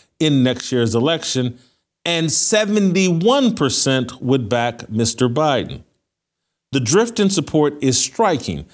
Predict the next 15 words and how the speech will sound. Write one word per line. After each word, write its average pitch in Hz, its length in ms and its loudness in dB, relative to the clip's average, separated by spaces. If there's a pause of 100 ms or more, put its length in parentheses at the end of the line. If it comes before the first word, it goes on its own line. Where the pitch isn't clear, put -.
(320)
given 143 340 0
that 117 160 0
Mister 127 280 0
Trump - 380 -2
won 135 300 0
just 120 300 -2
eight 175 240 -4
percent 156 300 0
of 135 80 0
black 135 220 0
voters 123 320 2
nationally 147 440 0
in 117 100 2
twenty 120 280 0
twenty 170 380 0